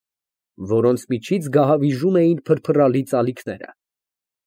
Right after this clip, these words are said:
Բազալտի մեծ կտորները, պոկվելով ժայռերից, ընկել էին գետնի վրա, ինչպես հնադարյան տաճարի բեկորներ, հավիտյան երիտասարդ ավերակներ,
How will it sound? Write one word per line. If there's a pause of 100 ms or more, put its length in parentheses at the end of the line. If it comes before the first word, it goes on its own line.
(400)
Բազալտի
մեծ
կտորները, (400)
պոկվելով
ժայռերից, (320)
ընկել
էին
գետնի
վրա, (480)
ինչպես
հնադարյան
տաճարի
բեկորներ, (500)
հավիտյան
երիտասարդ
ավերակներ,